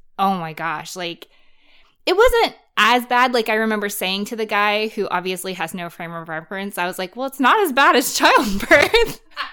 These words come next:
<laughs> which is totally, like, the right thing to say to a random person you met five minutes before. Um, but it was, it was amazing how I felt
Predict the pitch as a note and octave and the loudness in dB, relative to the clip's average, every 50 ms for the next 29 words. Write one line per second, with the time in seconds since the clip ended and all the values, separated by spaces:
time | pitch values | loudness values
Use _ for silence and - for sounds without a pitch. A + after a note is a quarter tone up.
0 | - - - - - - - - A4 B4+ - - - - - C4+ D#4 - F4+ F4+ | -16 -20 -20 -20 -20 -18 -10 -8 -6 -6 -6 -6 -10 -8 -4 -4 -2 0 0 -2
1 | F4+ - D#4 B3+ B3 A#3 A#3 A3 G3+ G3+ G3 F#3+ G3 F3+ F3 E3+ E3+ D#3+ E3 - | 0 0 2 2 2 4 2 2 2 0 -2 -2 -4 -4 -4 -4 -4 -6 -8 -10
2 | F#3+ F3+ E3+ E3+ - - F3 E3+ F3 E3+ - G3 F3+ F3 E3+ F3 F3 F3 F3 F#3 | -12 -12 -12 -12 -12 -10 -8 -8 -8 -8 -10 -10 -10 -8 -8 -8 -10 -10 -10 -10
3 | F#3 F3+ F#3+ F3+ - - G3 G3 G3+ G#3 G#3+ G#3+ G3+ - - G#3+ A3+ A3+ A#3 A#3+ | -10 -10 -10 -12 -10 -10 -8 -6 -4 -4 -4 -4 -4 -4 -4 -4 -4 -2 -4 -4
4 | B3 B3+ - C4+ C4+ - D#4 D#4 E4 E4 - - - - - - - - _ _ | -6 -8 -10 -12 -8 -4 -2 -2 -2 -4 -10 -20 -20 -20 -20 -20 -20 -20 _ _
5 | - - B3+ B3+ B3 A#3 A#3 A3+ A3 A3+ - _ - G3+ B3 A#3 A#3+ - - D4 | -2 0 2 2 2 0 -2 -4 -6 -8 -12 _ -2 -2 0 -2 -2 -6 -10 -10
6 | D4+ D#4 E4+ F4+ F4 D#4+ C4+ - - - _ _ _ _ - - D#4+ D4+ E4 D#4+ | -6 -2 0 0 0 0 -2 -6 -14 -16 _ _ _ _ -8 -6 -4 -2 -2 -2
7 | C4+ C#4 B3 A#3 A3+ A3+ A#3+ B3+ C4+ C#4+ B3+ C#4+ C#4+ C4 B3 B3 A3+ G#3+ - G3+ | 0 0 0 0 0 0 0 0 -2 -2 -2 -2 -2 -2 -2 -4 -6 -6 -8 -10
8 | F#3+ - _ | -10 -12 _